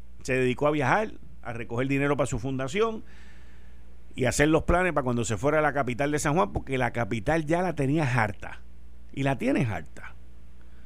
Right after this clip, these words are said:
Así que usted no puede esperar nada de la Policía Municipal de San Juan, porque es un desastre.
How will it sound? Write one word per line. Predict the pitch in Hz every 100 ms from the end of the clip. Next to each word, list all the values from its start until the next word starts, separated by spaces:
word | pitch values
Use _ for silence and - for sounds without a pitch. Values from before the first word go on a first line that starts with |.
| - - - - -
Así | - 214
que | 208
usted | - 220
no | 233
puede | 240 247
esperar | - 214 220 220
nada | 247 262
de | 226
la | 190
Policía | 151 151 131 202
Municipal | 220 220 196 175 226 262 254 - - - - - -
de | - 139 156 147
San | - 127 123
Juan, | 170 269 302 247 -
porque | 170 160 -
es | 175
un | 240 233
desastre. | 185 - 202 139 - 104 80